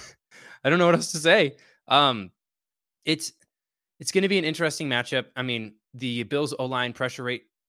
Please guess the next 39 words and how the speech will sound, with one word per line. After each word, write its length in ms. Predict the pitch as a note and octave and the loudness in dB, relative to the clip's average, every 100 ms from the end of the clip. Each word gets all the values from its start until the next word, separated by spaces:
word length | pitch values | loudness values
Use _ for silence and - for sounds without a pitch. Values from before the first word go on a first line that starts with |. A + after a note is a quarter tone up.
| - | -14
twenty-third 460 | - B2 B2+ A#2+ | -8 -8 -6 -8
in 60 | A2+ | -6
the 60 | G#2 | -8
league. 340 | A2 G#2+ G#2 | -6 -8 -10
They're 340 | A2 A2+ A#2 A#2 | -8 -4 -2 -4
letting 320 | A2 A2 G#2+ | -4 -6 -6
up 220 | G#2 _ _ | -8 _ _
the 460 | A2 G#2 G2+ F#2+ - _ _ _ _ _ _ _ | -8 -6 -8 -10 -14 _ _ _ _ _ _ _
twenty-third 460 | - B2 A#2 A#2+ G2+ | -14 -12 -10 -12 -12
least, 440 | F#2+ B2+ - - _ | -10 -10 -12 -18 _
twenty-third 420 | A#2+ B2 B2 G#2+ | -16 -12 -12 -8
most. 300 | G2+ B2 - | -8 -8 -10
I, 60 | B2 _ - | -18 _ -10
I 60 | C3 | -6
don't 140 | E3 | -2
know 140 | D#3 B2+ | 0 0
how 180 | B2+ | 0
to 80 | A2+ | -4
phrase 380 | - A#2+ A#2 G#2 | -6 -6 -6 -6
this. 180 | G2+ F2+ | -8 -8
Basically, 540 | - E3 E3+ F3 C3 | -2 -2 -2 -6 -4
if 80 | A#2+ | -4
you 120 | B2 | -6
ranked 300 | A2 C#3 E3 - | -2 -2 -2 0
all 180 | A#2+ C#3 | 0 0
of 100 | B2+ | 0
the 80 | B2+ | 2
<laughs> 40 | |
offensive 480 | F3+ D#3 D3+ D3 A2 | 2 0 -6 -6 -6
lines 420 | A2+ A2+ G#2 G2+ | -4 -4 -4 -8
in 140 | G#2+ | -10
how 160 | G#2 A2 | -8 -8
many 320 | A2+ A2 G#2+ _ _ _ | -6 -6 -8 _ _ _
pressures 360 | C#3+ C3 C3+ A2 | -4 -4 -6 -8
they 120 | A2 | -6
let 180 | A2 G#2+ | -4 -4
up 100 | - | -6
per 120 | A2 | -10
snap, 380 | - A#2 G#2+ | -8 -4 -4